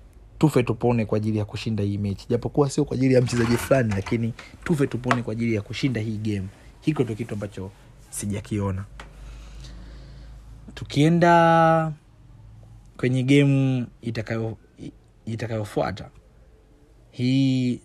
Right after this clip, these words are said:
na-, na-, napata wakati mgumu sana kuona, natege-, nafurahi kuja kuona battle ya pale katikati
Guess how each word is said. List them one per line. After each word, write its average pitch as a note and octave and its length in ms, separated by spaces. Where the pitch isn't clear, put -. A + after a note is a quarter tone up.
na-, B2 120
na-, C3 280
napata D#3 560
wakati C3+ 360
mgumu C#3+ 480
sana D3+ 460
kuona, B2 720
natege-, A#2+ 460
nafurahi C3 880
kuja B2+ 240
kuona A2+ 720
battle A#2+ 340
ya G#2 60
pale G#2 200
katikati G#2 720